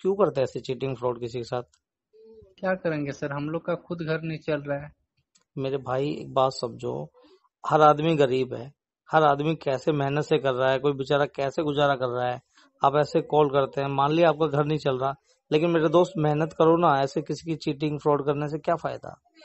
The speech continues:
Speaker 2: तो ये भी तो एक मेहनत ही है सर।
Speaker 1: ये मेहनत है सर, आप ऐसे कॉल करते हो किसी को भी, कोई भी आपके कहने से कुछ करता है, उसका अकाउंट आप खाली कर देते हो।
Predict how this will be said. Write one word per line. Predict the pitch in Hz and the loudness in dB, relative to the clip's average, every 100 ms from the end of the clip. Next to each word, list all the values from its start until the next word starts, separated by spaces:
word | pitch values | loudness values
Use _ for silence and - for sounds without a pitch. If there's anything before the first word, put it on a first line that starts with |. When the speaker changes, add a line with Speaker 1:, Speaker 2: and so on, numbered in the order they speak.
| 302 _ _ - - 480 466 453 494 _ _ - - - | -20 _ _ -20 -20 -20 -20 -20 _ _ _ -20 -18 -8
Speaker 2:
तो | |
ये | 160 160 | -4 -2
भी | 165 | -4
तो | 208 208 | -4 -2
एक | 190 185 | -2 -2
मेहनत | 156 156 175 170 | -4 -4 -4 -6
ही | 147 | -6
है | 143 | -6
सर। | - 143 143 - _ - - _ _ _ _ | -6 -8 -8 -14 _ -20 -20 _ _ _ _
Speaker 1:
ये | 151 151 | -6 -2
मेहनत | 147 147 160 165 | 0 0 -2 0
है | 165 | 0
सर, | 147 131 | 2 -2
आप | 135 135 147 131 - 143 139 _ _ | 0 0 -2 -10 -20 -20 -20 _ _
ऐसे | 139 131 139 | -4 -2 -2
कॉल | 135 135 | -2 0
करते | 135 123 135 | 0 -2 -4
हो | 127 | -4
किसी | 123 127 | -4 -6
को | 127 | -6
भी, | 123 127 123 - - - _ | -4 -6 -8 -14 -20 -20 _
कोई | 147 | 0
भी | 139 | 4
आपके | 143 135 143 | 4 2 -2
कहने | 139 135 131 | -2 -2 -4
से | 139 | -4
कुछ | 135 | -4
करता | - 131 135 | -2 -2 0
है, | 135 | -2
उसका | - 135 | 0 -2
अकाउंट | 131 131 | 0 0
आप | 135 | 0
खाली | 135 135 131 | 0 0 0
कर | 127 123 | 0 -2
देते | 123 123 123 | -4 -6 -6
हो। | 123 | -8